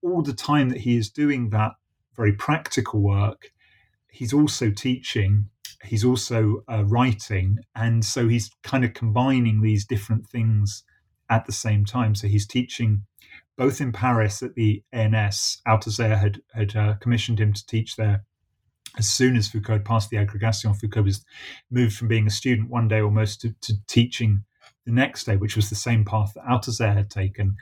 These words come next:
that they would often at the A N S hire the best student who just passed to prepare the next cohort of students to go through the, the, the process. So Foucault's teaching there. He's also teaching in Lille, uh, and he's commuting from Paris to Lille,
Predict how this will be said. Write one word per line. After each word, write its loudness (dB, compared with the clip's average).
that -20
they -2
would 2
often -2
at -4
the -12
A -2
N 2
S 0
hire 0
the -2
best -2
student 0
who 0
just -2
passed -2
to 0
prepare 0
the -2
next -2
cohort 0
of -14
students -2
to -12
go 4
through 0
the, 0
the, -2
the -4
process. 0
So -4
Foucault's 4
teaching -2
there. 4
He's 4
also -2
teaching -2
in 4
Lille, 2
uh, 0
and 0
he's 2
commuting 0
from -4
Paris 0
to -8
Lille, 0